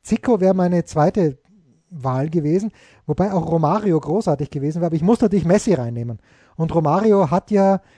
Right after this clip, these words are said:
bei Barcelona gespielt, deswegen ist Romario rausgefallen. Ronaldinho hat mir auch immer gut gefallen, aber nicht so gut wie Messi.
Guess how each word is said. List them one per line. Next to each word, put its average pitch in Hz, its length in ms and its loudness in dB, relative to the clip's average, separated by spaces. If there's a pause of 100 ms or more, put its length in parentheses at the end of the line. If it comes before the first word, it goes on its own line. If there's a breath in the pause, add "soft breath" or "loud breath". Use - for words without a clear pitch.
(240 soft breath)
bei 151 240 2
Barcelona 160 520 0
gespielt, 147 460 -4
deswegen 175 360 -2
ist 175 180 -8
Romario 160 400 0
rausgefallen. 160 800 -2
Ronaldinho 170 600 0
hat 175 160 -4
mir 175 120 -2
auch 202 60 0
immer 190 140 0
gut 156 180 -8
gefallen, 180 320 -4
aber 180 100 -2
nicht 185 140 -2
so 180 80 -2
gut 170 180 -6
wie 160 80 -2
Messi. 147 360 -4